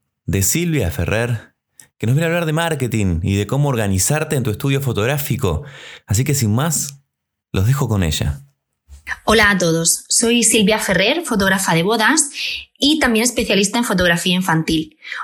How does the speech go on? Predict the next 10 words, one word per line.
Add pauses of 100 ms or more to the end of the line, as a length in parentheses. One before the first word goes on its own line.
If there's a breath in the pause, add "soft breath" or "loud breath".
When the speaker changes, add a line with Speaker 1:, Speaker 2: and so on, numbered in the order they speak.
(100 loud breath)
Speaker 2:
Hoy
les
hablaré
sobre
marketing
y
organización
interna
para
cualquier